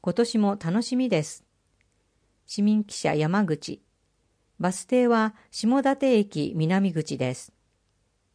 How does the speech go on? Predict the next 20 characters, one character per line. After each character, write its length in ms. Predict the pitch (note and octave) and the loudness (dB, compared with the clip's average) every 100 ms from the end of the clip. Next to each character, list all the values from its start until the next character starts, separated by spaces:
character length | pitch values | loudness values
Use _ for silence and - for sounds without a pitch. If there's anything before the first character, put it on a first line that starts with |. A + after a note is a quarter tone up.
| _ _ _ _ _ _ _ _ _ _ _ | _ _ _ _ _ _ _ _ _ _ _
桜 540 | - F#3+ F#3+ D4 D4+ | -6 -6 -2 0 2
堤。 500 | C#4+ C#4 - C#3 C3+ - _ _ _ _ _ _ _ _ _ - | 0 -4 -4 -8 -8 -14 _ _ _ _ _ _ _ _ _ -4
五 160 | F3+ | 2
行 240 | A3 C#4+ D4 | 4 4 4
川 200 | C#4+ C#4+ | 4 4
沿 260 | C4+ C4+ | 2 2
い 40 | C4+ | 2
に 120 | B3+ | 0
は 260 | D#3 D3+ D#3 _ | 0 -2 -6 _
桜 400 | - F#3+ F#3+ C#4 | -8 -4 0 2
並 280 | C#4+ D4 C#4 | 2 0 -2
木 120 | C4+ | -2
が 140 | D3+ C#3 | -2 -2
続 540 | E3 D#3 D#3+ D#3 D#3 | -4 -8 -2 -2 -2
く 20 | - | -4
桜 400 | E3+ - C4 C#4 | -6 0 2 2
堤 380 | C#4+ C4 G#3 | 0 0 0
が 180 | D#3 C3+ | 0 -2
あ 60 | C3+ | -2
り、 180 | B2+ | -6